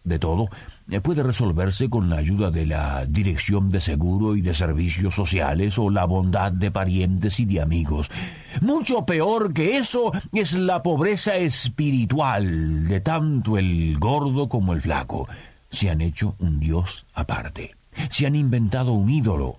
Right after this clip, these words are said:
que demanda su más incondicional sumisión y total obediencia. El flaco que ha dejado de comer para que su cuerpo aparezca bien proporcionado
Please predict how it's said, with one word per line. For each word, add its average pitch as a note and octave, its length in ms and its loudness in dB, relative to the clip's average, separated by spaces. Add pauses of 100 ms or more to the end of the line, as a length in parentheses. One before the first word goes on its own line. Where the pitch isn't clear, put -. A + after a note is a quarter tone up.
que G#2+ 120 0
demanda D3+ 560 2
su C3+ 160 0
más D3 180 0
incondicional D3+ 920 2
sumisión C#3 600 2
y D#3+ 100 0
total C#3 300 0
obediencia. A2 840 2 (400)
El G#3 220 0
flaco F#3 560 0
que F3 160 2
ha F#3 80 2
dejado F3 440 0
de F3 120 0
comer F3+ 360 2
para F3 240 0
que E3 120 0
su F3 120 0
cuerpo F3+ 440 2
aparezca F3+ 500 0
bien F3+ 300 0
proporcionado F3 920 0